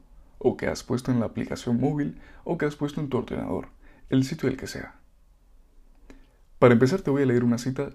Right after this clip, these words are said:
que va a decir mucho de lo que vas a hacer a continuación. Y dice lo siguiente: "Al lado del noble arte de hacer las cosas, existe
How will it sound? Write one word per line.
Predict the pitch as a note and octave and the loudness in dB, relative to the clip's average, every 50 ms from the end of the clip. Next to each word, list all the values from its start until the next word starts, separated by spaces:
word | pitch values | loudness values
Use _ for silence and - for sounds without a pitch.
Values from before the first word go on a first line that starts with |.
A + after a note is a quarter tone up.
| - - - - - - - - - - - | -16 -20 -20 -20 -20 -20 -20 -20 -20 -20 -10
que | - - B2+ B2 A#2+ A#2+ A#2+ A#2+ - - - - | -2 0 2 4 4 4 2 2 -2 -4 -10 -6
va | - E3+ | -4 -4
a | F3+ | -4
decir | F3+ F3 - F3 E3 D#3 | -4 -4 -4 -4 -4 -2
mucho | C#3+ C3+ C#3 C#3+ D3+ D3 - - F#3 G3 - - _ _ - | -2 -2 -2 -2 -4 -4 -6 -8 -10 -10 -12 -18 _ _ -8
de | - C3 B2 | -2 2 2
lo | A#2+ A#2 A#2 | 2 2 2
que | - - | -2 -4
vas | - - - | -4 -4 -4
a | A#2+ | -6
hacer | A#2+ - G#2 - | -6 -6 -6 -6
a | - | -6
continuación. | - - - - - - - - - - - - - - - - - _ _ _ _ _ _ - - - - - - - - _ - - - - | -6 -8 -8 -8 -8 -10 -10 -10 -10 -10 -12 -12 -16 -20 -20 -20 -20 _ _ _ _ _ _ -20 -20 -20 -20 -20 -20 -20 -20 _ -20 -20 -10 -2
Y | - C#3+ | 2 4
dice | C3 C3 C3+ C#3 | 4 4 4 4
lo | A#2 A2+ | 2 0
siguiente: | - - - - - - - - - - - - - _ _ - - - - - - - - - _ - - _ - - - - - - - - | -2 -6 -8 -8 -8 -8 -10 -12 -16 -18 -20 -20 -20 _ _ -20 -20 -20 -20 -20 -20 -20 -20 -20 _ -20 -20 _ -20 -20 -20 -20 -20 -20 -20 0
"Al | - B2+ A#2+ | 4 4 6
lado | B2 D#3+ F#3+ F#3 F#3+ G3 F3+ | 8 8 6 6 6 4 4
del | D3 B2+ B2 B2 | 4 4 4 6
noble | B2 C3 C3 C3+ C3 A2+ | 6 6 6 6 4 2
arte | G2+ - - - - G#2 | 2 0 -4 -6 -6 -6
de | - - | -6 -8
hacer | - - G2+ - | -8 -8 -6 -4
las | - C3+ C3+ | -2 -4 -2
cosas, | - - B2+ A#2+ - - C3 C3 C3+ - - _ _ - - _ - - - - - - - - - | -2 -2 -2 -2 -2 -4 -6 -8 -8 -14 -20 _ _ -20 -20 _ -20 -20 -20 -20 -20 -20 -20 2 4
existe | - G3 F#3+ - - D3+ C#3+ - - D#3+ D#3+ - | 4 4 6 2 0 -2 -2 -2 -4 -6 -6 -6